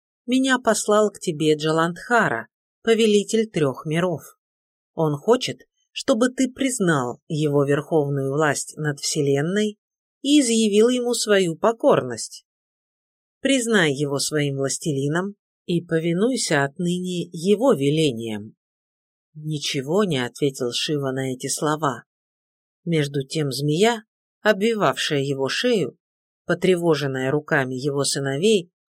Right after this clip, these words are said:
усердно растиравших тело владыки, упала на землю и набросилась на крысу Ганеши. Ухватив ее за хвост, змея стала заглатывать крысу, но павлин Сканды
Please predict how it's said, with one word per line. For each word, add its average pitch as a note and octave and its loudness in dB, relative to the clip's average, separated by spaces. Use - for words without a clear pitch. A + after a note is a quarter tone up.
усердно F3+ 2
растиравших C#3+ -2
тело C#3+ 0
владыки, D3+ -2
упала C4 2
на D3 2
землю G3 0
и C4+ -2
набросилась C4 4
на D3 0
крысу D3 -2
Ганеши. D3+ -2
Ухватив E3+ -2
ее D3+ 0
за D3 0
хвост, G#3+ -2
змея C4 2
стала A#3 4
заглатывать F#3+ 2
крысу, B3 -2
но A#3+ 0
павлин F3+ 0
Сканды G#3 0